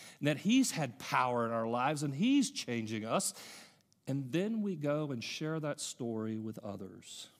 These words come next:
Take the pressure off yourself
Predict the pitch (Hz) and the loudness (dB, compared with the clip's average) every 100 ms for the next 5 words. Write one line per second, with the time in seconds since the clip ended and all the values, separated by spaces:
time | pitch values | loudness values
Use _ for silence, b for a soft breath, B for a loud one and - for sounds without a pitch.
0 | _ _ _ _ _ _ _ b b b | _ _ _ _ _ _ _ b b b
1 | b b b b _ - 175 196 - 185 | b b b b _ 0 2 2 -4 -10
2 | - 127 127 131 147 135 - 107 117 120 | -6 -2 -2 -2 -6 -6 -4 -6 -6 -8
3 | 113 - - 90 - - | -8 -6 -8 -10 -14 -20